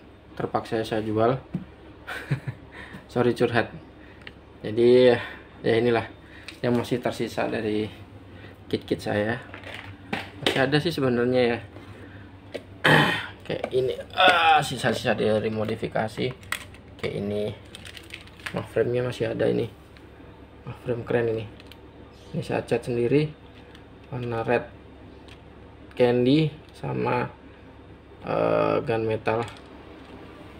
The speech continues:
Ini rencana mau saya bikin side damper tapi nggak jadi. Dan ini, ya, ini aja sih yang tersisa.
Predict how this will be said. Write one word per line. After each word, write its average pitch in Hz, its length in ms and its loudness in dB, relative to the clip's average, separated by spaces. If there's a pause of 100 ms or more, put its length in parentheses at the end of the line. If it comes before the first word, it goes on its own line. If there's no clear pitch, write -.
(180)
Ini 131 240 -2
rencana 123 400 4
mau 127 160 2
saya 123 160 2
bikin 117 320 -2
side 110 320 4
damper 110 320 -2
tapi 117 240 0
nggak - 720 -2
jadi. 110 320 -2 (240)
Dan 101 160 -4
ini, 107 260 -4 (1000)
ya, 156 160 4
ini 135 240 2
aja 139 80 0
sih - 160 2
yang 131 240 2
tersisa. 139 560 4